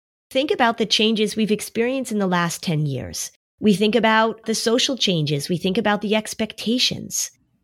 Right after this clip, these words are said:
We think about what has happened in the world and in our country in the last ten years. It is not a surprise that people are trying to find something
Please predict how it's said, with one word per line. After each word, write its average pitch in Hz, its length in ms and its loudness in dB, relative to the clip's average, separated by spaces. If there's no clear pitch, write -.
We 202 120 4
think 220 180 2
about 220 240 2
what 226 140 0
has 226 100 2
happened 240 460 -2
in 233 100 -2
the 233 80 0
world 202 560 2
and 180 100 2
in 185 80 0
our 190 140 -2
country 247 400 -4
in 190 60 2
the 175 100 -2
last 185 340 -2
ten 185 300 -4
years. 202 480 -4
It 226 120 2
is 202 160 2
not 196 200 0
a 190 40 -2
surprise 185 640 -2
that 202 120 -6
people 190 300 -4
are 180 100 0
trying 180 380 -2
to 180 100 -4
find 214 560 -2
something 175 800 -2